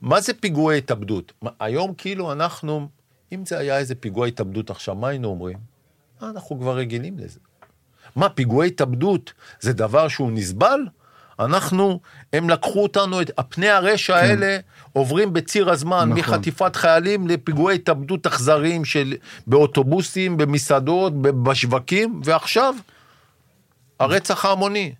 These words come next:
Speaker 2: ואנחנו, אני רק רוצה לחזור לדבר שהזכרנו אותו קודם, העניין של, של ה-, הצלת חייו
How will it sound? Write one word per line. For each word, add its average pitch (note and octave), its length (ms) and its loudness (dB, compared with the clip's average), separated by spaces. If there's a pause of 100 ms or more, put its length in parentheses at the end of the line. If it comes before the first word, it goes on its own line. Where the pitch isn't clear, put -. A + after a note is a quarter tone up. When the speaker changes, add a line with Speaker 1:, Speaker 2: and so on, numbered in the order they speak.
(180)
Speaker 2:
ואנחנו, D3 720 4
אני C3+ 140 4
רק C#3+ 220 2
רוצה C#3+ 280 2
לחזור C#3 440 2
לדבר B2+ 320 4
שהזכרנו D3+ 520 0
אותו B2 200 0
קודם, A#2 480 0 (400)
העניין B2+ 380 4
של, A2+ 480 0 (140)
של G#2+ 380 -4
ה-, G#2 320 -2 (600)
הצלת C3 400 2
חייו C3 440 4